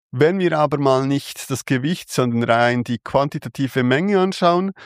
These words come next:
dann kommen circa achtzig Prozent des Abfalls aus landbasierten Quellen. Müll gelangt über Flüsse,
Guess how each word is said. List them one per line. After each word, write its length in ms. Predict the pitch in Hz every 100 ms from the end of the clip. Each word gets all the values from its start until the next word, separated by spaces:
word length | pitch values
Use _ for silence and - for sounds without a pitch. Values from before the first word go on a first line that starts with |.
| -
dann 160 | 139 143
kommen 340 | - 147 143 -
circa 480 | - 175 190 - 170
achtzig 440 | 143 151 - - -
Prozent 460 | - - - 143 139
des 180 | 123 -
Abfalls 640 | 143 - - 143 147 -
aus 260 | - 120 120
landbasierten 840 | 117 123 - 127 127 120 - 143
Quellen. 520 | - 120 110 101 - - _ _ _ _ - - -
Müll 480 | 139 139 180 220 180 -
gelangt 420 | 147 127 123 -
über 220 | 117 107
Flüsse, 680 | - 135 156 - 147 143